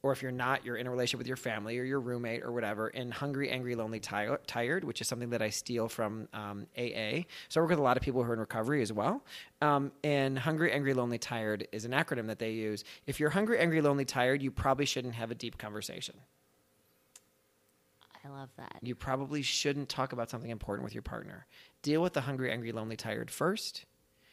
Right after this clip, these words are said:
Speaker 1: it's when you're susceptible. So they're using that as a guide for when you're susceptible to, like, slipping or something, right?
Speaker 2: Mm-hmm.
Speaker 1: Or other way, right? But if you're hungry and you're lonely, tired, like, deal with that piece. Get a friend near you,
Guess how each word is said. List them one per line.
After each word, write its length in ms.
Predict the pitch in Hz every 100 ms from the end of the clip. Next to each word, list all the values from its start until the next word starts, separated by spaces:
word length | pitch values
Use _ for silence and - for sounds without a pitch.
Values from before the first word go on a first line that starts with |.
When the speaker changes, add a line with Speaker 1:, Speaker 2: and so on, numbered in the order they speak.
| _ _
Speaker 1:
it's 100 | -
when 120 | 131 123
you're 100 | 110
susceptible. 680 | 123 - 120 - 156 170
So 120 | 165
they're 120 | 151 160
using 280 | 160 139 131
that 140 | 120
as 100 | 123
a 40 |
guide 300 | 113 110 113
for 80 | -
when 140 | 113 110
you're 80 |
susceptible 580 | 104 120 - - 110 107
to, 140 | - 110
like, 200 | 101 -
slipping 440 | - 120 - 147
or 80 | 151
something, 320 | - 151 156
right? 280 | 151 165 196
Speaker 2:
Mm-hmm. 400 | 214 208 - -
Speaker 1:
Or 40 | 131
other 200 | 127 131
way, 160 | 131 -
right? 200 | 135 -
But 120 | -
if 80 | 147
you're 100 | 165
hungry 320 | 180 180 160
and 60 | 151
you're 80 | 139
lonely, 160 | 135 123
tired, 380 | 131 135 117
like, 220 | 110 110 -
deal 160 | 135
with 100 | 165
that 140 | 143 -
piece. 180 | -
Get 160 | - 175
a 40 |
friend 260 | 175 160 156
near 140 | 156 151
you, 320 | 147 147